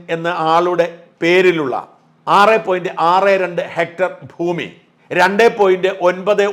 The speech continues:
ഒന്ന് കോടി രൂപ, അതായത് ഏതാണ്ട് മൂന്ന് കോടി രൂപ പൊന്നും വില കൊടുത്ത് സർക്കാർ ഏറ്റെടുക്കാൻ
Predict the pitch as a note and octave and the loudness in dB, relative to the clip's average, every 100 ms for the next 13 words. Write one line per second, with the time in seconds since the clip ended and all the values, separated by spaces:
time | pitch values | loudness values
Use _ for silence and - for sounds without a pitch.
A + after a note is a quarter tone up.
0 | F#3+ F3+ G3+ G3+ F#3 F#3 F3 D#3+ A#2 B2+ | -4 -6 -4 -2 0 -2 0 -2 -2 0
1 | E3+ F3+ F3+ F#3+ F#3+ F#3 A3 A#3+ A3+ G3 | 2 4 2 2 -2 -6 -8 -6 -2 -2
2 | F#3 F3+ F3 F3 F3+ - _ - F3+ G3 | 0 -2 0 0 -2 -20 _ -6 -6 -4
3 | A3 G3+ F#3+ E3 D3 A2+ G2 _ _ _ | -6 0 0 0 -4 -8 -18 _ _ _
4 | _ - E3 F#3 E3+ F3 D#3+ F3+ F3+ F3 | _ -4 -2 0 -2 -2 0 0 0 -6
5 | F3 E3 | -2 -4